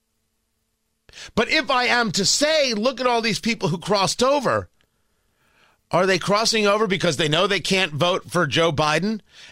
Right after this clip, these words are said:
and they think Haley's a better option than Trump? If, if that's a, a call to her getting the independents,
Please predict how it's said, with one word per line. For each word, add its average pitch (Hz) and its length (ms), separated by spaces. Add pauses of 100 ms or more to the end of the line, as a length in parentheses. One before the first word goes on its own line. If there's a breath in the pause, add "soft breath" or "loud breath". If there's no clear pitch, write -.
and 151 120
they 175 140
think 185 300
Haley's 180 360
a 160 40
better 170 260
option 175 340
than 165 120
Trump? 208 320 (260 loud breath)
If, 175 240 (140)
if 160 240
that's 202 380
a, 190 260
a 202 60
call 226 500 (140)
to 220 100
her 214 240
getting 208 300
the 190 120
independents, 202 680